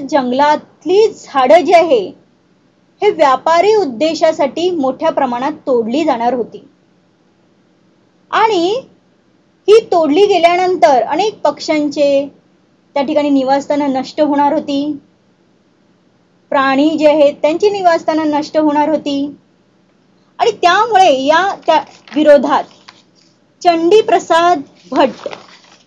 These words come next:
व सुंदरलाल बहुगुणा यांनी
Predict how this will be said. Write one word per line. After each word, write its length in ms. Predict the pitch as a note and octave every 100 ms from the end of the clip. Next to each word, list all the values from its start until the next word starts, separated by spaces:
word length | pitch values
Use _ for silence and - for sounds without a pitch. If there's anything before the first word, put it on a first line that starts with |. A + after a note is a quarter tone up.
| _ _ -
व 120 | G4
सुंदरलाल 1000 | A4 - F4 D4+ D4 F4 G#4 F#4+ G4 G4+ F#4+
बहुगुणा 580 | C4 C4+ D#4 D#4 C4+ F#3+ - _ _ _ _ _ _ _ _ -
यांनी 340 | D4 C#4 D4